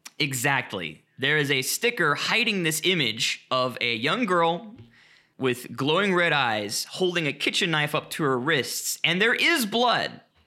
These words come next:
It's a, it's, even though it's poorly photoshopped, it's ki-, it's pretty upsetting, especially <laughs> if you're a young girl and you aren't expecting it.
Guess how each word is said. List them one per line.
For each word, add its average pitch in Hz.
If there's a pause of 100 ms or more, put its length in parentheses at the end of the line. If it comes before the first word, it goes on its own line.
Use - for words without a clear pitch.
(440)
It's 190
a, 233
it's, - (340)
even 233
though 277
it's 226
poorly 196
photoshopped, 180
it's 156
ki-, -
it's 156
pretty 196
upsetting, 127 (460)
especially 240
<laughs> 185
if 185
you're 170
a 156
young 196
girl 185
and 185
you 185
aren't 180
expecting -
it. 101